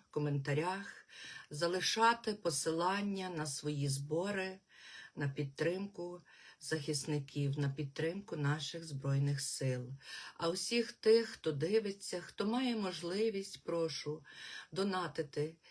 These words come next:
і підтримати фінансово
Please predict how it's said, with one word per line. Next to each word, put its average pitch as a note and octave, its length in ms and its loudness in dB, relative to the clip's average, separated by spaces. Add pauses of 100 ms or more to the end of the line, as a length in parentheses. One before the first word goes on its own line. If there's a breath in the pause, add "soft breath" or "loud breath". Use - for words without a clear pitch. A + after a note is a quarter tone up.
(220 loud breath)
і F#3+ 100 -6
підтримати D3+ 1080 0 (560 loud breath)
фінансово E3 1000 0